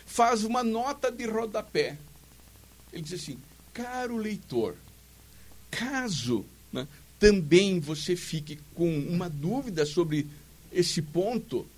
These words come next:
eu também fiquei. E eu perguntei para Garibaldi." Então vejam a percepção de alguém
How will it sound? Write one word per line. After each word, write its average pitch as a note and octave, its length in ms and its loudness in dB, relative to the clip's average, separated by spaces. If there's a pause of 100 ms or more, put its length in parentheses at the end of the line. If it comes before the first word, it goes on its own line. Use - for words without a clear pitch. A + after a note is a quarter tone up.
(1040)
eu F#3+ 60 -6
também G3 360 -8
fiquei. A#3 460 -6 (760)
E A#3+ 100 4
eu C#4+ 100 4
perguntei C#4+ 600 2
para G3 240 -4
Garibaldi." D3 840 -4 (300)
Então G#3+ 180 4
vejam F#3+ 480 2
a F3 80 0
percepção G3+ 800 0 (360)
de E3+ 140 2
alguém G3+ 580 4